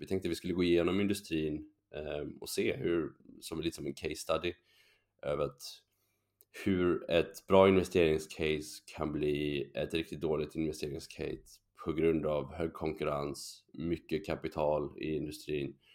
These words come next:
Och vi kommer komma tillbaka till det här sen när vi går igenom, eh, Rick's också vid ett senare tillfälle. Men då är det lite på andra sidan,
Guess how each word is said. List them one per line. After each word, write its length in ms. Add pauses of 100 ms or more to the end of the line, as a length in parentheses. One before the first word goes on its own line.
(320)
Och 380 (100)
vi 80
kommer 200
komma 200
tillbaka 280
till 100
det 60
här 80
sen 200
när 80
vi 160
går 160
igenom, 440
eh, 60
Rick's 580
också 200
vid 120
ett 60
senare 320
tillfälle. 480 (420)
Men 120
då 100
är 60
det 60
lite 220
på 80
andra 320
sidan, 380